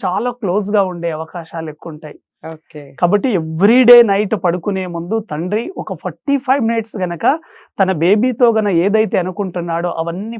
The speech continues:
Speaker 1: పాజిటివ్ గా గనక మాట్లాడగలిగితే
Speaker 2: మ్మ్.
Speaker 1: చాలా ఎక్సలెంట్ ఉంటుందండి.
Speaker 2: రైట్.
Speaker 1: కాబట్టి ఫస్ట్ స్టెప్ లో ఏంటంటే గర్భ సంవాద్ అంటారు. అంటే టాకింగ్ మీరు ఎలా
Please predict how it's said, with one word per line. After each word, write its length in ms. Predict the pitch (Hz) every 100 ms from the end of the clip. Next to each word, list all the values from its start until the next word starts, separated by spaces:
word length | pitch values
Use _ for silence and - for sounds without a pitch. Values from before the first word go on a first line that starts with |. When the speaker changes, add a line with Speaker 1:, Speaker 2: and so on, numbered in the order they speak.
| 220
Speaker 1:
పాజిటివ్ 520 | 175 190 - 220 208
గా 60 | 202
గనక 300 | 180 175 170
మాట్లాడగలిగితే 920 | 160 156 - 160 160 151 160 165 277
Speaker 2:
మ్మ్. 500 | 302 _ _ - 180 170
Speaker 1:
చాలా 300 | 165 214 240
ఎక్సలెంట్ 520 | 208 - 196 175 160
ఉంటుందండి. 600 | 160 147 151 135 135 147 -
Speaker 2:
రైట్. 160 | 151 151
Speaker 1:
కాబట్టి 440 | 175 190 196 349 349 - _ -
ఫస్ట్ 320 | 156 - 277
స్టెప్ 320 | 262 277 -
లో 120 | 247 226
ఏంటంటే 500 | 175 175 170 151 254 175
గర్భ 280 | 160 160 214
సంవాద్ 540 | 226 156 147 160 147
అంటారు. 400 | 139 139 135 139 -
అంటే 340 | 165 269 330 - _ _ -
టాకింగ్ 440 | 190 214 247 196
మీరు 160 | 165 151
ఎలా 260 | 147 160